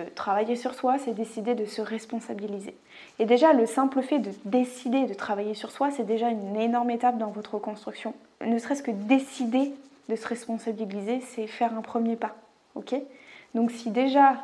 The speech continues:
aujourd'hui, vous décidez, eh ben, vous avez fait un grand pas vers vous. Et vraiment, juste le fait de se dire, « Ok, là, je décide de me reprendre en main », bah, ça, c'est un énorme pas vers votre reconstruction,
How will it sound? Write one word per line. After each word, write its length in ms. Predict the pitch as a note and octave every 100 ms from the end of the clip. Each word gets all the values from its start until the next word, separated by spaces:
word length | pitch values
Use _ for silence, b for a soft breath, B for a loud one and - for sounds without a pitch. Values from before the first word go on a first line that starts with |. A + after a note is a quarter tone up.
| -
aujourd'hui, 460 | A#3+ A#3+ B3+ A#3+ C4+
vous 140 | G#3+
décidez, 640 | G3+ A#3+ A#3+ B3 A#3 C4+ - b b b b _ _ _ _ _ _
eh 60 | G#3+
ben, 140 | A3+
vous 180 | A3 A3+
avez 100 | A3
fait 140 | A3
un 100 | A#3+
grand 240 | A#3 A3 A#3
pas 220 | B3 B3
vers 160 | A#3 G#3+
vous. 180 | G3+ - - _ _ _ _ _ _ _ _ _ -
Et 100 | G3
vraiment, 440 | G#3+ A3+ B3 B3+ -
juste 280 | A3+ C#4 C#4
le 80 | A#3
fait 160 | C4+
de 60 | C4
se 100 | A3
dire, « 240 | G#3 G3+ -
Ok, 180 | C4 B3+
là, 360 | A#3 A3+ A#3+
je 180 | C4+ A3+
décide 500 | G#3+ F#3 B3+ B3+ C#4
de 100 | A3+
me 100 | G#3+
reprendre 380 | G#3+ A3 A#3+ A3
en 80 | G#3
main », 180 | F#3+ C#4 B B B
bah, 80 | G#3
ça, 160 | G#3 C4+ C#4
c'est 120 | G#3
un 180 | F#3+ G3+
énorme 360 | A3 A#3 B3 A#3+
pas 260 | B3 B3+ A#3+
vers 180 | A3+
votre 260 | G3 G#3 -
reconstruction, 560 | G#3+ G#3 G3 G#3 -